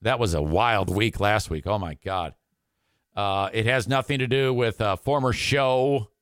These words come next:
It has nothing to do with the radio industry or anything like that or the podcasting industry. It is pure relationship tea spilling.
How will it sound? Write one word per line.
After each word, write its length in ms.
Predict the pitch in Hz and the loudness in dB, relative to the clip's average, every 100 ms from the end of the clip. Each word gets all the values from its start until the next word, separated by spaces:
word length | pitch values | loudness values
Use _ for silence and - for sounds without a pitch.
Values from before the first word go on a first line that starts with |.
| - | -6
It 140 | 98 | -2
has 180 | 107 95 | 0 0
nothing 300 | 127 120 127 | 0 -2 -4
to 60 | 117 | 0
do 100 | 135 | 0
with 100 | 110 | 0
the 80 | |
radio 480 | 101 113 123 131 120 | 0 0 0 0 0
industry 600 | 120 113 - 135 123 123 | 0 -4 -10 -10 -8 -4
or 100 | 120 | -2
anything 300 | 120 120 117 | 0 0 0
like 200 | 120 110 | 0 0
that 400 | 117 120 123 120 | 2 2 2 2
or 40 | 110 | 0
the 80 | |
podcasting 760 | 101 113 120 98 117 113 - 113 | 0 0 0 0 0 0 -2 -6
industry. 560 | 113 107 - 120 113 - _ _ _ _ - | -4 -6 -8 -10 -10 -12 _ _ _ _ -12
It 200 | 110 110 | -8 -4
is 280 | 110 104 - _ | -4 -6 -12 _
pure 680 | - - 156 165 170 170 160 _ _ - | -2 0 2 2 2 0 -2 _ _ -4
relationship 920 | 117 135 147 - 143 - 143 139 _ _ _ | -2 2 0 0 -2 0 0 0 _ _ _
tea 340 | - - 143 139 | -6 0 0 0
spilling. 640 | - - 117 90 80 65 | -4 -4 -2 -2 -2 -8